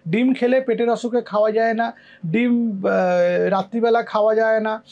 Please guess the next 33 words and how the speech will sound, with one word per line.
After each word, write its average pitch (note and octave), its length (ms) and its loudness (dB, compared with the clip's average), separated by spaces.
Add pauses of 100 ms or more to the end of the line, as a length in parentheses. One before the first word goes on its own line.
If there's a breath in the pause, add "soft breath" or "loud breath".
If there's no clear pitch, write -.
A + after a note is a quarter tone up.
(320 loud breath)
ডিম, A3+ 640 0
আহ, G3 480 -4
যখন A3 320 0
তখন A#3 260 0
খাওয়া G#3 260 0
যায় A3 160 2
না, G#3+ 80 0
এটা G#3 200 0
একটা G#3+ 180 -4
কনসেপ্ট G#3 500 -2
আছে। G#3+ 240 -2 (380 soft breath)
দু A3+ 180 2
নম্বর C4+ 380 2
হচ্ছে C4 280 0
ডিম A3+ 280 0
খেলে A#3+ 240 0
হার্টের G3 340 0
অসুখ G#3+ 340 -2
হয়, A3 120 0
কোলেস্টেরল G3+ 460 -2
বাড়ে, G#3 240 0
হার্ট E3+ 240 -2
অ্যাটাক, G3+ 220 -2
স্ট্রোক F#3+ 320 -4
হয়, E3+ 160 -2
লোকের F3 240 -2
মধ্যে F#3+ 200 -2
একটা G3 160 -4
ধারণা D#3+ 340 -6
আছে। D3 280 -12 (1500 soft breath)
এবং G#3 200 0 (100)
তিন D#4 200 4
নম্বর G3 420 2